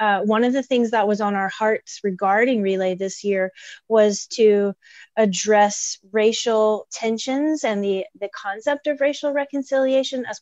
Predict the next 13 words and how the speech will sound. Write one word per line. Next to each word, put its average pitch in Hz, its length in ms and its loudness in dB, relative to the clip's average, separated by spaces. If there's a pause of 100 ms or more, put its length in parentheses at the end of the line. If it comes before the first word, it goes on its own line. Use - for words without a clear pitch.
(120)
part 208 320 -2
of 220 240 0 (100)
the 220 180 -12 (140)
conference. 302 640 -10
And, 208 200 -4 (420)
um, 214 220 0
we 220 140 4
intentionally 226 560 -2
wanted 196 520 -6
to - 120 -20 (100)
have 202 300 -2 (220)
diverse 202 880 -4 (640)
people 240 500 2